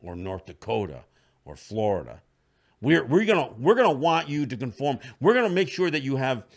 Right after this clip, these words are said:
um, house numbers on your house, no matter where you live. That's, we're gonna make sure that you take an extra step in this assimilation process.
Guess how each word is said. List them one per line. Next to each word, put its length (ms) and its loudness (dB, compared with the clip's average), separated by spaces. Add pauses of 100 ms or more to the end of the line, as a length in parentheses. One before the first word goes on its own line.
(340)
um, 300 -2
house 460 0
numbers 260 -2
on 140 -2
your 100 -4
house, 420 -4
no 80 -4
matter 160 0
where 140 0
you 160 -4
live. 340 -10 (880)
That's, 320 4
we're 200 2
gonna 120 0
make 180 0
sure 200 -2
that 160 0
you 400 -4 (580)
take 300 6
an 220 0
extra 400 0
step 440 -2 (1200)
in 520 2
this 300 -4
assimilation 640 -4
process. 640 -8